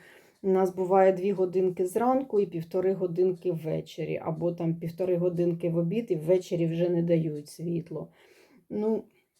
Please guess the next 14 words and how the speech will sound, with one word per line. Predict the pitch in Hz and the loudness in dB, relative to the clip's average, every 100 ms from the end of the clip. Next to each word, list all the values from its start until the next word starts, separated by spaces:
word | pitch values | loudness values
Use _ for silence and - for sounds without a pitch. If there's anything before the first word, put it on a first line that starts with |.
| _ _ _ _ _ _ _ _ - | _ _ _ _ _ _ _ _ -8
будемо | 185 170 185 175 160 | -4 0 4 6 6
якось | 151 160 165 151 - 220 | 2 -2 -4 -10 -10 -8
бачити. | 165 151 151 - 175 175 170 _ - - - | -6 -8 -10 -16 -20 -18 -18 _ -20 -16 -4
Тож | 262 - | -4 2
побігла | 240 190 208 165 165 | 0 2 0 2 2
я | 160 160 | 0 -2
в'язати. | 151 160 165 202 254 370 392 - | -2 -4 -2 0 0 0 -2 -4
Чекаю. | - 262 _ 214 _ _ _ _ _ _ - - - - - - | -20 -20 _ -20 _ _ _ _ _ _ -20 -20 -18 -16 -14 -2
Привіт | 226 214 294 | 2 4 4
всім | - - 240 233 | 0 -4 0 2
іще | 214 - - 185 | 0 0 4 4
раз! | 147 147 - - _ - - - - | 4 -4 -14 -20 _ -20 -16 -16 -12
Добіг | - 208 196 262 - - | 6 6 8 6 4 2
кінця | 226 214 202 - 208 247 294 | 2 4 4 0 0 2 0